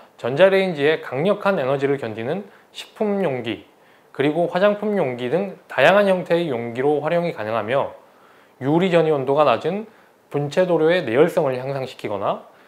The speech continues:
광학용 편광 필름 등의 활용이 가능합니다. 그럼 이러한 이소소르비드 기반의 폴리에스테르에 대해 몇 가지 문헌들을 살펴보면서 이소소르비드가 폴리에스테르에 사용될 때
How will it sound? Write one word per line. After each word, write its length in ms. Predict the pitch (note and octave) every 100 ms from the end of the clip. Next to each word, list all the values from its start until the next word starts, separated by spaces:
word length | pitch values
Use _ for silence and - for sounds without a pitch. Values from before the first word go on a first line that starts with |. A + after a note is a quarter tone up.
| _ -
광학용 560 | B2 C#3+ F#3 F#3 F3+ F#3
편광 400 | G#3 G#3+ G#3+ G3
필름 340 | F#3+ F3 D#3+
등의 320 | C3 D#3 F#3
활용이 380 | D#3 F3+ F#3 F#3
가능합니다. 500 | A2+ G#2+ G2+ F2+ - - _ _ _ _ _ _ _ _
그럼 400 | - D3+ F3 F#3 -
이러한 400 | D#3 F#3+ F#3 E3+
이소소르비드 800 | C#3 F#3+ G3 F#3 F#3 F3+ E3
기반의 500 | C3+ B2 A2+ C3+ A3+ - - _ -
폴리에스테르에 640 | G#3 G#3 G3+ - C3+ A#2+
대해 300 | G2+ B2+ F#3 -
몇 240 | A#2 A#2+
가지 200 | F3 E3+
문헌들을 600 | D3+ A#2+ D3 C#3 C3+ C3+
살펴보면서 880 | C3 F3 F3 B2+ G#2 G#2 D3+ F#3 G#3 - - _ _
이소소르비드가 960 | B2 C3+ F3+ F#3+ F#3 E3 B2 A#2 E3 - - _ _
폴리에스테르에 640 | F#3+ G3+ G#3 G3 D#3 D3+
사용될 480 | C#3 F3 F3 A2+ G2+
때 260 | C3+ F3